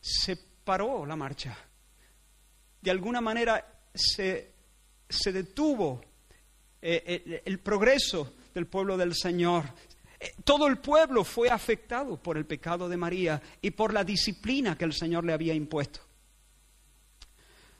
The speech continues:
Hermanos, nosotros de forma natural tendemos al individualismo y al sectarismo.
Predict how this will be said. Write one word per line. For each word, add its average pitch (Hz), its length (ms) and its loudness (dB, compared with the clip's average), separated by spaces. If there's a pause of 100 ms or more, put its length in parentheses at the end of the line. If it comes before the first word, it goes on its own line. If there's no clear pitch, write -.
(340)
Hermanos, 226 280 2
nosotros 247 380 -2
de 180 120 0
forma 226 320 -2
natural 180 680 0
tendemos 190 460 -2
al 180 140 2
individualismo 160 1120 -2
y 175 160 0
al 170 140 2
sectarismo. 180 920 -2